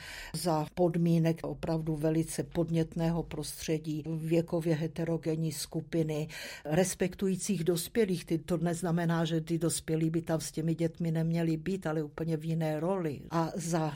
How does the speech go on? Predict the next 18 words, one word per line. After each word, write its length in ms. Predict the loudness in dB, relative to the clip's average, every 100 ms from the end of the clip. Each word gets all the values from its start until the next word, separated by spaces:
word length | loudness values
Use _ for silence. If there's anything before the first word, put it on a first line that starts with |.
| 0
naprosto 800 | 0 0 0 -2 -2 2 2 0 -6 -16 2
demokratického 1800 | 4 4 0 -2 0 0 -2 -8 -6 -6 -6 -6 -8 -4 0 2 2 0
společenství, 1120 | -2 -2 0 2 2 2 0 0 -4 -6 -4
nebo 220 | -2 -2
ty 200 | -2 -2
děti, 300 | 2 2 4
mm, 340 | 0 0 0 0 0
se 280 | -2 -2 -2
musí 640 | 0 -2 -2 -2 -2 -2 -2 -6 -8 -2
pohybovat 600 | 2 4 4 2 2 2 0
v 100 | 2
demokratickém 1040 | 4 4 2 0 0 0 -2 -4 -4 -2
společenství, 840 | -4 -4 -2 -2 -2 -2 -2 -6 -4
což 200 | -2 -2
škola 420 | 0 2 4 4
není. 600 | 2 2 2 2 2 -4 -12 -14 -14 -10
Škola 400 | -4 0 2 2
je 140 | 0